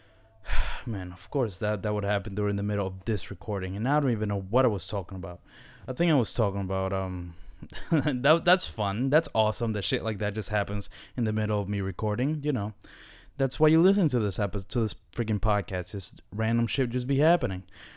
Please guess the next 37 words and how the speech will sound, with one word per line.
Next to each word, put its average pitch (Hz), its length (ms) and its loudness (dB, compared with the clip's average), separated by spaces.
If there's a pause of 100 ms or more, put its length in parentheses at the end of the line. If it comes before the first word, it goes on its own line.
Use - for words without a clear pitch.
(120)
Oh, 123 140 4
yeah, 104 240 2
I 104 40 0
know 107 120 0
where 98 120 2
I 90 40 0
left 90 280 -6
off. 101 440 -6
<laughs> - 40 -2
Yeah, 95 300 -2
'cause 95 200 -8
this 107 220 -2
is 107 80 -4
very 104 320 0
real. 101 420 2 (440)
This 139 140 0
is 127 60 -4
very 123 300 6
hypothetically 113 760 0
real 98 400 -2 (100)
to - 120 -2
me 101 320 -2 (100)
as 104 140 -4
a 98 60 -4
person. - 480 -2 (500)
Um, 139 480 2 (880)
yes, 101 320 0
I 107 120 -2
left 123 440 2
off 127 460 4
with 104 460 -2 (400)
the 101 60 -10
person 175 440 8
that 123 100 6
you 117 80 2
formerly 147 460 2
dated 139 520 2